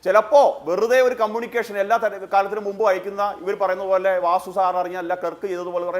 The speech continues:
ക്ലറിക്കൽ കമ്മ്യൂണിക്കേഷൻ ഉണ്ടായിട്ടുണ്ടാവും. പക്ഷേ ഇതിന് വേണ്ടിയിട്ടുള്ള ഒരു കൃത്യമായ പരിശ്രമം ഇവരുടെ ഭാഗത്തു നിന്ന് ഉണ്ടായിട്ടില്ല. ഒന്ന്. രണ്ടാമത്, ഒമ്പതാം മാസം ആവശ്യപ്പെട്ടിട്ടും ഇന്ന് വൃശ്ചികം ഒന്ന് കഴിഞ്ഞിട്ടും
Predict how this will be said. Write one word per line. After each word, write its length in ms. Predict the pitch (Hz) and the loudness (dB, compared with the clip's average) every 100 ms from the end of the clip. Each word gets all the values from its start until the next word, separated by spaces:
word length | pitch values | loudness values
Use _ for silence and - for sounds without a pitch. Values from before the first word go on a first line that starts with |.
| 180 | -6
ക്ലറിക്കൽ 320 | - - 214 196 | -8 -8 -6 -6
കമ്മ്യൂണിക്കേഷൻ 400 | 196 196 190 175 | -6 -8 -8 -6
ഉണ്ടായിട്ടുണ്ടാവും. 380 | 165 151 123 117 | -6 -6 -8 -6
പക്ഷേ 180 | 175 202 185 | -6 -4 -8
ഇതിന് 180 | 165 196 190 | -8 -8 -8
വേണ്ടിയിട്ടുള്ള 440 | 180 185 180 175 170 | -8 -6 -4 -2 -2
ഒരു 120 | 170 170 170 - _ _ | -2 -4 -6 -18 _ _
കൃത്യമായ 420 | 175 175 220 196 190 180 | -10 -2 2 2 0 0
പരിശ്രമം 420 | 165 185 190 190 | 0 -2 -4 -4
ഇവരുടെ 220 | 175 175 175 | -4 -4 -2
ഭാഗത്തു 300 | 160 170 170 | -2 -2 -4
നിന്ന് 120 | 165 147 | -8 -6
ഉണ്ടായിട്ടില്ല. 380 | 151 147 135 107 - _ _ _ 160 | -4 -4 -8 -10 -14 _ _ _ -4
ഒന്ന്. 180 | 160 156 - - _ - 156 | -4 -4 -8 -16 _ -6 0
രണ്ടാമത്, 540 | 196 247 285 254 208 120 - _ _ - | 2 6 6 8 2 -2 -10 _ _ -2
ഒമ്പതാം 360 | 214 269 277 285 269 | 4 6 8 8 6
മാസം 280 | 262 254 220 | 2 4 4
ആവശ്യപ്പെട്ടിട്ടും 680 | 233 247 269 220 214 214 185 143 - 143 165 | 4 2 0 0 -2 -4 -6 -10 -20 -18 -10
ഇന്ന് 260 | 208 262 254 - - - - | -6 2 2 0 -8 -20 -8
വൃശ്ചികം 360 | 202 247 262 233 233 | -8 0 0 0 0
ഒന്ന് 120 | 262 | 2
കഴിഞ്ഞിട്ടും 520 | 233 208 226 - 220 | 2 0 -4 -4 -4